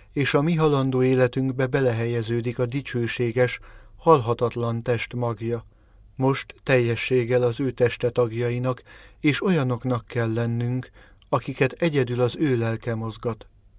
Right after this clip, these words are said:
Amíg nem nyitjuk meg lelkünket az ő lelke előtt,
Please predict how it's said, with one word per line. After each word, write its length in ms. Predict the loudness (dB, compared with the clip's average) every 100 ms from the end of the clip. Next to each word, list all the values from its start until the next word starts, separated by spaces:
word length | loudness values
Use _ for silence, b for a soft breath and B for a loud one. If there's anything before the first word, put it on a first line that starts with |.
| -20 -20 -20 -20 -20 -20 -18 -2
Amíg 320 | 0 0 2
nem 140 | 0
nyitjuk 440 | 0 -2 -4 -6 -2
meg 180 | -2
lelkünket 560 | 0 0 0 -4 -4 -4
az 160 | -6 -4
ő 180 | -2
lelke 380 | 0 0 0 0
előtt, 460 | 2 2 0 -2